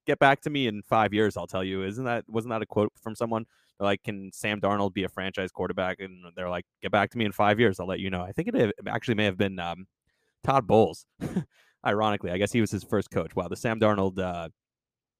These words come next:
era in New York really didn't work out. Um, but, you know, a lot of people that you see talking on the radio or T V, it's just clickbait now. They're coming up with, you know, just weird kind of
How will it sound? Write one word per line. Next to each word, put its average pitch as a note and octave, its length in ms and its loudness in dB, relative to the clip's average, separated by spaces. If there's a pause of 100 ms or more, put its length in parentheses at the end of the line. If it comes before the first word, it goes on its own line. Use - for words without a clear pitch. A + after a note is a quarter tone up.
(520)
era G2+ 320 2
in G2+ 120 -6
New G2 80 -4
York F#2+ 260 0
really F#2+ 160 -4
didn't F#2 160 -8
work F2+ 200 -6
out. - 720 -8
Um, G#2 480 2 (160)
but, F#2+ 540 0 (160)
you B2 160 -4
know, F2 240 -6 (560)
a A#2+ 60 0
lot B2+ 180 6
of C3+ 60 2
people C3 300 4
that A#2 100 4
you A#2 100 -2
see A#2+ 180 -4
talking A2 380 0
on A2+ 140 2
the A2 100 2
radio A2 560 4
or F#2 160 -2
T A2 240 -4
V, A2+ 300 0
it's G#2+ 120 -2
just - 440 -2 (120)
clickbait A2+ 460 -2
now. G2 260 -6
They're G2+ 220 0 (720)
coming C3 240 0
up C3 180 2
with, A#2 220 4 (160)
you B2+ 140 -4
know, F2+ 400 -6 (160)
just A2 200 -6
weird A2+ 560 0
kind G#2 280 -4
of F#2 260 -6